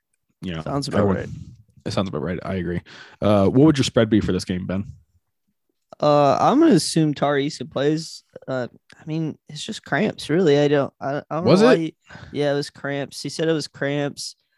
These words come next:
Speaker 2: And that's why he kept trying to go back out there, but he was just
Speaker 1: It looked
Speaker 2: frustrated.
Speaker 1: like he landed long, wrong, though. That's
Speaker 2: N-,
Speaker 1: why.
Speaker 2: nah, he just kinda fell one time 'cause he was just so cramping
Speaker 1: Oh,
Speaker 2: up. But
Speaker 1: gotcha.
Speaker 2: he got an I V. I saw he got an I V in his game, and, you know, he got carried off the court to the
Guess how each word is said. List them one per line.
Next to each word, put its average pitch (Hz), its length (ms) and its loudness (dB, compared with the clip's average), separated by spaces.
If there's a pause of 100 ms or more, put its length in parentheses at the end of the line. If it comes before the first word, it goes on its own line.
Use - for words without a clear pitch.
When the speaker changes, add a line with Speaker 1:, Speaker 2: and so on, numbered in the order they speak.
(120)
Speaker 2:
And 131 80 -6
that's 175 140 -4
why 233 100 2
he 220 60 0
kept 202 220 -2
trying 202 140 0
to 175 60 0
go 165 120 4
back 151 240 0
out 151 200 0
there, 131 200 -6
but 127 100 -8
he 147 100 -6
was 147 140 -6
just - 200 -14
Speaker 1:
It - 100 -14
looked 135 120 -4
Speaker 2:
frustrated. 170 280 6
Speaker 1:
like 381 80 6
he - 200 4
landed 127 440 4
long, 98 420 -4
wrong, 92 400 -6
though. 69 240 -12
That's 113 260 -2
Speaker 2:
N-, 110 60 0
Speaker 1:
why. 98 380 0
Speaker 2:
nah, 147 300 2
he 160 120 -2
just 226 200 -4
kinda 233 200 0
fell 147 380 2
one 135 160 -2
time 135 260 -6
'cause 135 160 -10
he 143 80 -8
was 139 160 -10
just 135 160 -12
so 135 140 -6
cramping 135 480 -4
Speaker 1:
Oh, 135 100 -2
Speaker 2:
up. - 100 -6
But 139 240 -2 (220)
Speaker 1:
gotcha. - 100 -16
Speaker 2:
he - 60 -6
got 185 160 4
an 165 60 6
I 156 180 6
V. 143 180 -2
I 143 60 2
saw 175 160 -4
he 165 100 -2
got 156 140 -2
an 135 80 0
I 139 200 -2
V 135 160 -8
in 135 60 -6
his 135 140 -8
game, 135 320 -10
and, 143 300 -8
you 151 120 -4
know, 151 120 2
he 156 80 2
got - 180 0
carried 143 200 0
off 135 160 2
the - 80 -20
court - 300 -2
to 143 100 -6
the 120 300 -6